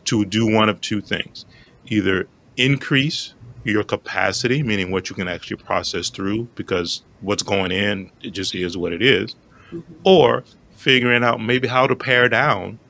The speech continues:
Speaker 1: what's actually going in the top. So actually make the top smaller so that there,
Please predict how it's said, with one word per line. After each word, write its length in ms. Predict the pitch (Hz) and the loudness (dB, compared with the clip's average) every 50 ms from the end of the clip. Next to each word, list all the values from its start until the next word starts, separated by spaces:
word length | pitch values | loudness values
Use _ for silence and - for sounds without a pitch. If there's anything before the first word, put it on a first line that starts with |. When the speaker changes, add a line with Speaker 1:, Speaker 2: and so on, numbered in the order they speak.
| _ - - _ - | _ -20 -18 _ 0
Speaker 1:
what's 200 | 110 120 - 123 | 0 0 2 2
actually 240 | 117 113 - 117 | -2 -2 -2 -2
going 260 | 104 117 113 110 107 110 | 0 2 2 2 2 -2
in 80 | 107 | -4
the 100 | 101 98 | -6 -6
top. 300 | - - 120 - - - - | -6 -4 -6 -6 -6 -6 -6
So 80 | 107 | -4
actually 300 | 104 110 107 - 131 117 | -4 -2 -2 -2 -4 -2
make 140 | 110 104 - | -2 -4 -4
the 60 | - 131 | -6 -10
top 360 | - - 147 156 143 - - | -6 -4 -4 -4 -4 -6 -10
smaller 640 | - - - 107 113 147 180 139 92 - - 113 123 _ - _ _ - - - - - | -12 -10 -6 -2 0 2 2 2 0 -2 -6 -8 -12 _ -20 _ _ -20 -20 -20 -18 -12
so 160 | - - 110 | -6 -4 -4
that 140 | 101 95 - | -4 -2 -2
there, 220 | 107 101 101 104 | 0 0 0 0